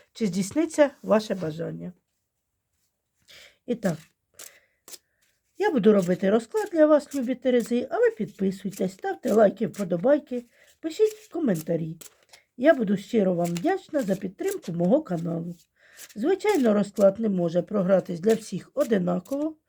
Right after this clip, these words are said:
тому якщо хтось захоче особистий розклад,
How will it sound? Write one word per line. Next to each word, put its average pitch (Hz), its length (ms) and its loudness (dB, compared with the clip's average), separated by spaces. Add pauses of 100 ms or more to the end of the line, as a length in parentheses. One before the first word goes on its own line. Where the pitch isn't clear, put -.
(340)
тому 339 220 -2
якщо 247 320 4
хтось 208 300 -4
захоче 185 560 -2
особистий 311 720 -2
розклад, 294 600 -4